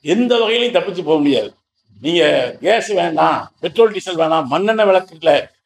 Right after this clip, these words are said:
நாங்க பொழைச்சிக்கிறோம்னு பார்த்தா கூட அங்கேயும் ஏத்தி விட்டாச்சு. இனிமே பழையபடி விளக்கெண்ணெய், நல்லெண்ணெய், எல்லா எண்ணெயும் வைக்க, அதுக்கும் கூட எல்லா ஜி எஸ் டி யை போட்டு விட்டுருவாங்க. எனவே, இந்த பெட்ரோல், டீசல் விலை உயர்வு என்பது, மோடி வந்து எதிர்க்கட்சியா இருக்கும் பொழுது,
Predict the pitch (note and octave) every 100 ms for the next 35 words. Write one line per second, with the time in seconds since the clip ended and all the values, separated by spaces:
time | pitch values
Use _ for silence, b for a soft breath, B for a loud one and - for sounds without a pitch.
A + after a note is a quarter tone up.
0 | - E3 F3+ F3+ G3+ G#3 F#3 F3 E3 D#3+
1 | G#3 F#3 G#3+ A#3 G#3 F#3+ F3+ C#3+ B2+ -
2 | - _ _ _ _ B2 F#3 A3+ A#3+ G#3
3 | G#3 F#3+ F#3+ G#3+ G3 - - _ - F#3
4 | F#3 F3+ D#3+ E3+ F3 F3 F3+ D3+ D3+ D3+
5 | - _ _ - E3+ D#3 D#3+ F#3 D#3+ -
6 | C#3 E3+ G3 F#3+ G3+ G3+ F3 E3+ E3+ E3+
7 | E3+ - F#3 F3+ F#3 E3+ C3+ D#3 D#3 C3+
8 | B2 G2+ - - _ _ - B2 C3 D3
9 | D3 - - _ G#2+ G#2 E3+ F3 C4 A#3
10 | F#3+ - D#3+ C3+ E3+ F#3 D3+ F3+ F3+ D#3
11 | C3+ B2 B2+ B2 - - B2 F#3+ G3 F#3+
12 | D#3+ E3+ D#3 F#3+ F3 C3+ E3 D3+ - C#3+
13 | C#3+ F3+ A#3+